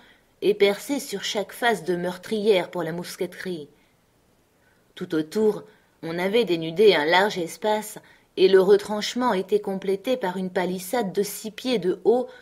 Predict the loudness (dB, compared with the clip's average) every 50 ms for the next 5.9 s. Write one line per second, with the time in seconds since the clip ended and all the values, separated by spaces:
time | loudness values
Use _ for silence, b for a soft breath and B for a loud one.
0 | B B B -12 -6 -4 -4 -4 -4 -2 2 4 4 4 4 0 -4 -6 -4 -2
1 | -2 -2 -2 -2 -2 0 0 -2 -2 -4 -8 -10 -6 -4 -4 -4 -4 -4 -8 b
2 | b b b b b b b -14 -4 -2 -2 -2 -2 2 2 2 2 2 -4 -16
3 | -16 -16 -12 -10 -10 -10 -6 -4 -2 0 2 2 0 0 -2 0 0 -2 -2 -4
4 | -8 -2 0 0 0 0 -2 -8 -8 -6 -6 -6 -4 -4 -4 -2 -2 -4 -4 0
5 | 0 2 2 2 -2 -2 -4 -6 -8 -4 0 0 0 0 0 -4 -6